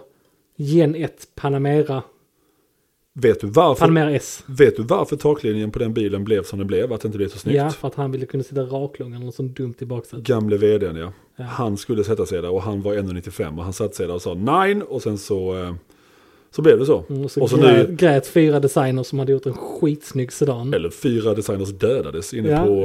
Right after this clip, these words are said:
Speaker 1: ja.
Speaker 2: eh, i
Speaker 1: Kan vara så också.
Speaker 2: Nej, det, jag trodde fan det var en, eh, en gen-, alltså facelift.
Speaker 1: Ja.
Speaker 2: Eh,
Speaker 1: Ja, men vi är tacksamma för att det inte är det. Men även det här.
Speaker 2: Ja,
Speaker 1: Alltså,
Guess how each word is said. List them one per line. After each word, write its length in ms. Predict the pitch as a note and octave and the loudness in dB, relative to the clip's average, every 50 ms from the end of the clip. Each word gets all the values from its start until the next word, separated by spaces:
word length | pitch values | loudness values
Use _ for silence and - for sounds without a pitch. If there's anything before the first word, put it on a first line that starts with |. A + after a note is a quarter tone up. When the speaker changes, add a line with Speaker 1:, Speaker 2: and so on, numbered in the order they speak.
| F#2+ F#2 F2+ | 0 -2 -2
Speaker 1:
ja. 80 | F#2 F#2 F2+ F2 F#2+ A#2 A#2 | -4 -6 -8 -10 -10 -10 -10
Speaker 2:
eh, 40 | G#2+ | -8
i 180 | G2+ G2 F#2+ F#2+ | -8 -8 -8 -8
Speaker 1:
Kan 120 | F#2+ D#3 D3+ | -8 -8 -8
vara 100 | D3+ C#3 | -8 -8
så 120 | - D3 C3+ | -8 -8 -10
också. 240 | C3 - - C3+ B2 - _ - - - - _ _ _ | -10 -12 -14 -18 -18 -18 _ -20 -20 -20 -20 _ _ _
Speaker 2:
Nej, 320 | - A2 - D3 D#3+ D3 D3 | -4 -2 0 0 0 0 0
det, 80 | C#3+ D#3+ | 0 2
jag 160 | D#3+ D3 C#3 | 2 2 2
trodde 200 | - F3 D#3 C3+ | 2 0 -2 -2
fan 180 | - D3+ C#3 B2+ | -2 -4 -4 -4
det 60 | B2+ | -2
var 200 | B2 B2+ C3 C#3 | -2 -2 -2 -2
en, 280 | B2 G#2+ G#2+ G#2+ G#2 G2+ | -4 -4 -4 -4 -4 -4
eh, 580 | G2+ G2+ G2 G2 G2 G2 G2 G2+ G#2+ - A#2+ | -4 -4 -4 -4 -4 -4 -6 -6 -8 -8 -8
en 100 | G2+ G2 | -8 -8
gen-, 260 | G2+ G#2+ G#2 G2 G2+ G2 - - | -6 -6 -6 -6 -6 -8 -12 -12
alltså 220 | G#2+ - A2+ G2+ | -10 -8 -8 -8
facelift. 580 | F#2+ - - - G2+ - - - C3+ - - - | -8 -10 -6 -6 -6 -6 -6 -8 -12 -12 -12 -8
Speaker 1:
Ja. 80 | - C#3 C#3 C#3 C#3+ D3 C#3+ | -4 -2 -2 -2 -2 -4 -6
Speaker 2:
Eh, 80 | F#2 | -8
Speaker 1:
Ja, 380 | F#2 F2+ F2 - - C#3 C#3 D3 | -8 -8 -8 -8 -8 -4 -2 0
men 140 | D#3+ F3+ F3+ | 2 4 4
vi 80 | F#3 | 4
är 40 | F#3+ | 4
tacksamma 340 | F3+ - G3+ G3+ - D#3+ D3 | 4 2 -2 -2 -2 -4 -6
för 80 | C#3+ D#3+ | -4 -2
att 40 | |
det 40 | E3+ | -4
inte 160 | F#3 F#3 F#3 | -2 0 0
är 40 | F3 | -2
det. 60 | D#3+ - - - - _ - _ _ _ _ _ _ | -2 -4 -8 -16 -20 _ -20 _ _ _ _ _ _
Men 160 | - D#3+ D#3+ - | -16 -16 -16 -14
även 340 | - E3+ E3+ F3 F3+ F3+ | -12 -10 -6 -6 -4 -4
det 60 | E3+ D3+ | -2 -2
här. 260 | C#3+ F3+ E3 D3+ C#3+ - - _ _ _ _ - | -2 -2 -4 -4 -8 -14 -20 _ _ _ _ -4
Speaker 2:
Ja, 60 | C3 | 2
Speaker 1:
Alltså, 160 | B2+ C#3 D#3 | 4 4 6